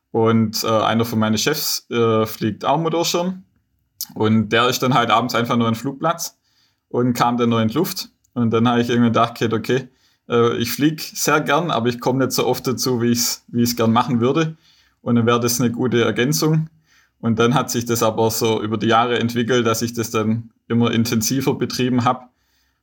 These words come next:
und dass sich das dann auch so weit dann verschoben hat, dass ich jetzt im Sommer, jetzt mit Corona, seitdem ist alles ein bisschen anders, aber vor Corona war ich eigentlich jedes Wochenende an irgendeinem Flugplatz oder bei irgendeinem Motorschirmtreffen oder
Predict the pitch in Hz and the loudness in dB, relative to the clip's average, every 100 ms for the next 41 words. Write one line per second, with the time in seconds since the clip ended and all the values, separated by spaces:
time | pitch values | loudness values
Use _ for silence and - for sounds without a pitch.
0 | _ 113 110 110 107 104 117 104 113 - | _ -2 2 2 2 0 -2 -2 -4 -2
1 | 110 104 107 110 - 113 107 104 110 104 | 0 2 0 -2 -2 0 0 0 -2 -2
2 | 113 117 117 120 113 98 107 107 101 107 | -4 -2 0 2 0 2 0 0 -4 -4
3 | - - - - 104 98 120 123 123 120 | -6 -10 -12 -8 -6 0 2 4 2 0
4 | 117 107 - 113 107 113 117 123 120 120 | -4 -4 -4 -4 -2 0 2 2 2 0
5 | 110 113 110 113 107 104 107 107 110 139 | -2 0 0 0 -2 -4 -6 -2 -2 0
6 | 143 - _ - - _ - 110 110 120 | -2 -6 _ -20 -20 _ -4 -2 0 -2
7 | 117 117 113 117 113 107 104 104 104 104 | 0 2 2 4 2 2 0 0 -2 -2
8 | 107 110 113 110 - 107 107 104 107 120 | -2 0 0 -2 0 0 2 2 0 0
9 | 101 107 110 107 123 120 113 110 - 104 | 0 0 0 0 -2 0 0 0 0 -4
10 | 101 107 107 110 107 107 117 127 113 110 | -2 0 0 0 0 0 0 0 -2 0
11 | 110 117 107 104 104 | 0 0 -2 -2 -4